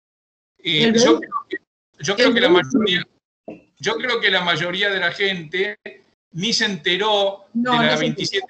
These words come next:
Speaker 1: dos veintiuno porque fue una de las primeras, eh, reformas y se hizo muy en silencio, y creo que la mayoría de la gente que, eh, que alquila los locado-, los locadores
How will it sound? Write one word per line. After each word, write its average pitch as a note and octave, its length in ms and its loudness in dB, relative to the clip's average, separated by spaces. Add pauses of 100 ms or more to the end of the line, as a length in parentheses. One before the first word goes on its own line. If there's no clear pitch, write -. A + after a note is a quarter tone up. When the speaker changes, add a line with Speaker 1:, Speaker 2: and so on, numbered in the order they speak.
(140)
Speaker 1:
dos - 100 -20
veintiuno G3 760 0
porque D3+ 220 -2
fue G3+ 140 -6
una F#3+ 120 0
de F3+ 100 -2
las D#3+ 180 -2
primeras, F#3+ 720 -2 (100)
eh, D3+ 360 0
reformas F#3+ 580 -4
y D#3+ 80 -8
se A3+ 140 -4
hizo F#3+ 200 -4
muy G3 440 -4 (260)
en D3+ 160 -2
silencio, G3+ 840 0
y D#3+ 120 -6
creo G#3 260 -6
que F3 100 -4
la D#3+ 140 0
mayoría F3+ 420 -4
de G3+ 80 -2
la E3 120 -2
gente F#3+ 420 -6
que, - 300 -8 (240)
eh, D3 500 -6
que D3 140 0
alquila D#3 400 -2
los D3 260 0
locado-, F#3 680 -2
los D3 180 -2
locadores G#3 720 -4